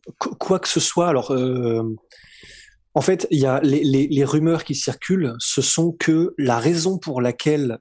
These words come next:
l'U F C a consenti, euh, à faire ce combat-là, là, d'un seul coup, un mardi en middleweight, ce serait parce que donc,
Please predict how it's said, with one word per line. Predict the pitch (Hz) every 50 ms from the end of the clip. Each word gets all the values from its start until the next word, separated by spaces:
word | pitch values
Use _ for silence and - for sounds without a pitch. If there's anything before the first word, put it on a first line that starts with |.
| _
l'U | - 127 131 143 147 139
F | 139
C | - - - - -
a | 131 -
consenti, | - - - 190 170 - - - 180 170 - - - 170 147 - - _ - - - - - - - _ _ -
euh, | 131 123 120 117 117 113 113 113 113 123 - -
à | 127 123 117 117 113 113 113 113 110
faire | - - - 147 -
ce | - - 147
combat-là, | 139 - 156 143 139 143 143 143 143 147 151 - _ -
là, | 131 135 135 - 147
d'un | 123 117 - 165 165
seul | - - 170 160 143
coup, | - - 175 151
un | 131
mardi | 131 139 160 156 156 135 143 170 165 -
en | - 139
middleweight, | 135 139 131 131 127 131 143 160 185 180 - - - - - - - - - - - - - _ _ _ _ _ _ _ _ -
ce | - - 170 151
serait | - - - 185 190
parce | 185 160 131 120 - -
que | - -
donc, | 147 123 113 135 160 190 202 - - - -